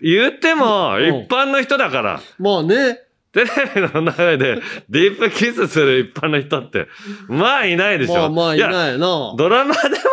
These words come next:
Speaker 1: もない限り。
Speaker 2: ドラマでもない。
Speaker 1: テレビで。
Speaker 2: ドラマでもないよ、ディープキスは。
Speaker 1: ディープキスもうない？
Speaker 2: あんま見ないけどな。
Speaker 1: まあ役者さん同士でディープキスする必要ないもんね。
Speaker 2: うん。
Speaker 1: よっぽどのシーンじゃない限り。
Speaker 2: そうね。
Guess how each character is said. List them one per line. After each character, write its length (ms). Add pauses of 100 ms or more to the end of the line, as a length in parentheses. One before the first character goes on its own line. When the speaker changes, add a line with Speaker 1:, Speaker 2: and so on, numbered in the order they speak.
Speaker 1:
も 80
な 140
い 100
限 260
り。 160
Speaker 2:
ド 80
ラ 160
マ 0
で 0
も 100
な 140
い。 60
Speaker 1:
テ 180
レ 220
ビ 100
で。 320
Speaker 2:
ド 140
ラ 140
マ 300
で 180
も 160
な 200
い 100
よ、 120
デ 40
ィ 200
ー 0
プ 20
キ 0
ス 0
は。 60
Speaker 1:
デ 60
ィ 20
ー 20
プ 80
キ 100
ス 120
も 160
う 20
な 180
い？ 280 (460)
Speaker 2:
あ 200
ん 140
ま 120
見 140
な 160
い 80
け 120
ど 140
な。 560
Speaker 1:
ま 120
あ 60
役 300
者 200
さ 160
ん 80
同 160
士 100
で 140
デ 180
ィ 20
ー 40
プ 120
キ 160
ス 140
す 100
る 580
必 240
要 100
な 200
い 60
も 160
ん 80
ね。 240
Speaker 2:
う 40 (380)
ん。 40
Speaker 1:
よ 260
っ 20
ぽ 140
ど 120
の 120
シ 160
ー 140
ン 40
じ 60
ゃ 60
な 120
い 80
限 280
り。 100
Speaker 2:
そ 340
う 0
ね。 440